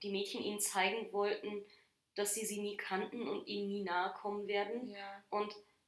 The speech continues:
Speaker 1: ich frage mich, ob das nicht eine der wenigen akkuraten <laughs>
Speaker 2: Mhm.
Speaker 1: ähm, Analysen ist, die diese Jungs jemals gemacht haben in Bezug auf die Mädchen.
Speaker 2: Ja.
Speaker 1: Ähm, weil sie hätten sie nicht einladen müssen.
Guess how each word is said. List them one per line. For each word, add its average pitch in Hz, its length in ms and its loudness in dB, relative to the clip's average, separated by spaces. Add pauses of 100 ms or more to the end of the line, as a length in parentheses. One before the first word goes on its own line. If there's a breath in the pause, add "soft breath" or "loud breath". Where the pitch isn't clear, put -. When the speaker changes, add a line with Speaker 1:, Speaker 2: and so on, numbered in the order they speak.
(920)
Speaker 1:
ich - 160 -8
frage 240 360 6
mich, 254 260 -2
ob - 80 -4
das 214 160 0
nicht 214 200 -4
eine 220 200 0
der 208 180 0
wenigen 233 400 -2
akkuraten 202 600 -4
<laughs> - 640 2
Speaker 2:
Mhm. 214 260 0
Speaker 1:
ähm, 208 400 6 (760 soft breath)
Analysen 220 520 8
ist, - 160 2
die 214 100 -4
diese 202 220 -4
Jungs 202 300 0
jemals 214 300 4
gemacht 190 400 4
haben 262 180 8
in 185 100 2
Bezug - 280 -2
auf - 120 -2
die 233 100 -10
Mädchen. 233 500 -4
Speaker 2:
Ja. 190 440 -4
Speaker 1:
Ähm, 196 360 4 (680 soft breath)
weil 202 460 8 (1300)
sie - 100 2
hätten 254 120 2
sie 208 100 2
nicht 190 180 -4
einladen - 440 -2
müssen. - 360 -6